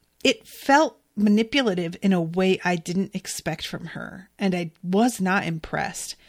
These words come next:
And I liked that McLaren just says, "Fight your own battles just like the rest of us." And I didn't expect him to take that hard a line. And I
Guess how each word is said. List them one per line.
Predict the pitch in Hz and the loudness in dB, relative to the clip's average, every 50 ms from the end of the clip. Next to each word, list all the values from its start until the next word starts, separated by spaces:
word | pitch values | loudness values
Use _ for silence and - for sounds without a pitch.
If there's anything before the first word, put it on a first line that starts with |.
| - - - - - | -20 -20 -20 -12 0
And | - 226 233 | 4 6 6
I | 233 214 | 6 6
liked | 208 190 214 277 - - - | 4 4 2 2 2 2 0
that | 320 220 | 0 0
McLaren | 220 202 - - 214 202 240 277 262 214 | 0 -2 -2 -2 -2 0 2 2 2 2
just | 202 190 - - | 0 -2 -4 -2
says, | - 240 233 190 170 - | 2 2 2 2 0 -4
"Fight | - - - 214 208 240 | -10 -2 4 4 4 4
your | 220 247 240 - - | 4 2 -2 -2 0
own | - 196 196 202 214 208 | 0 0 2 2 2 2
battles | 180 180 165 175 175 156 151 160 160 - | 2 2 2 2 0 0 -2 -6 -6 -6
just | - 170 165 - - | -6 -6 -6 -6 -8
like | 165 160 - | -10 -10 -8
the | - 147 | -8 -8
rest | 160 160 165 165 180 - - - | -6 -4 -2 -2 -2 -2 -6 -8
of | 185 185 | -8 -8
us." | - - - - - - - - - _ _ _ _ _ - - _ _ _ _ _ _ - - | -8 -10 -10 -10 -10 -10 -12 -12 -14 _ _ _ _ _ -20 -20 _ _ _ _ _ _ 0 4
And | 214 208 202 196 196 190 190 180 - _ _ _ _ _ _ _ _ _ _ _ _ _ _ _ - | 6 8 8 8 6 4 2 0 -4 _ _ _ _ _ _ _ _ _ _ _ _ _ _ _ 2
I | 226 | 2
didn't | 202 240 302 403 466 | 4 6 6 4 4
expect | 403 - - - 262 339 - - | 2 0 0 2 2 0 2 0
him | 381 339 254 | -2 -2 -2
to | - 196 | -2 -4
take | - - 262 254 - | -6 -4 -4 -2 2
that | - 254 220 | 0 0 0
hard | - - 233 233 226 | 2 4 4 6 6
a | 226 | 4
line. | 202 208 233 277 311 233 175 156 160 - | 2 0 0 0 0 0 0 0 -4 -2
And | - 202 196 185 - | 0 0 0 0 2
I | 196 208 202 196 | 4 4 4 4